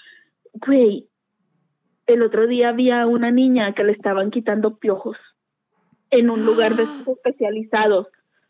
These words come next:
Speaker 1: Pero ese sí, o sea, yo ya ahorita que estoy recordando el video, ya siento que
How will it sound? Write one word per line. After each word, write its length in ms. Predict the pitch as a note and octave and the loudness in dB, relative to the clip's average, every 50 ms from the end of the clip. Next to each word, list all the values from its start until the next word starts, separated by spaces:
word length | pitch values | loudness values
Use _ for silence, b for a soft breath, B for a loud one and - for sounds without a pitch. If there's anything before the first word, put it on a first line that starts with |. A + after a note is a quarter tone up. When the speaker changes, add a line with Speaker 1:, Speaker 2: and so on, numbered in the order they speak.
| _ _ _ | _ _ _
Speaker 1:
Pero 220 | - C4 C4 B3+ | 0 2 2 2
ese 280 | B3 B3 B3 - C#4 C#4+ - | 2 0 0 -2 -6 -4 -2
sí, 200 | E4 D4 C#4 C4+ | -2 -2 0 0
o 100 | B3+ - | -2 -2
sea, 140 | - D4+ B3+ | -4 -4 -4
yo 140 | A#3+ A3+ A#3+ | -4 -2 -2
ya 200 | A#3+ A#3 C4 C4 | -2 -2 -2 -2
ahorita 300 | C4 B3+ C4+ C4 C#4 C#4 | -2 -2 -4 -4 -6 -6
que 100 | - D4+ | -4 -6
estoy 360 | D4 - - C#4 A#3+ B3 A#3+ C4 | -8 -4 -2 -2 0 0 0 0
recordando 580 | C4+ C4 C4 - C#4+ B3+ B3+ A#3+ A#3 A#3 A#3 | 0 -2 0 0 0 0 0 0 0 0 0
el 100 | A#3 B3+ | 0 -2
video, 320 | A#3+ C4+ B3+ B3 A#3+ A#3+ B3 | -2 -2 0 0 2 2 2
ya 160 | B3+ A3+ A3+ | 0 0 -2
siento 320 | - A#3+ A3 A3 A#3 A#3+ | -2 -6 -4 -4 -4 -4
que 320 | - C4+ A#3+ A3 F#3+ - | -2 -2 -2 -2 -4 -6